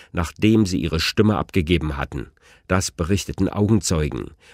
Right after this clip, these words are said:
Vor einigen Wahllokalen hielten Männer in Zivil Mikrobusse an.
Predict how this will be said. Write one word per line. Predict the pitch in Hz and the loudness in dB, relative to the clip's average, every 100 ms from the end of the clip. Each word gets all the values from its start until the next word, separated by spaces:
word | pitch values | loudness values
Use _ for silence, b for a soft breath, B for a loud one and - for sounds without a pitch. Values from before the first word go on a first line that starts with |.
| - | -10
Vor | - 58 | -6 -4
einigen | 65 67 76 80 | -2 -2 0 2
Wahllokalen | 80 104 98 - 90 85 82 | 4 4 4 2 2 2 2
hielten | 80 82 90 | 2 0 2
Männer | 90 98 104 | 2 2 0
in | - 80 | -2 -2
Zivil | 95 92 98 110 104 | -2 0 2 4 4
Mikrobusse | 107 - 123 104 104 104 - | 2 2 0 2 2 0 -2
an. | 82 | -2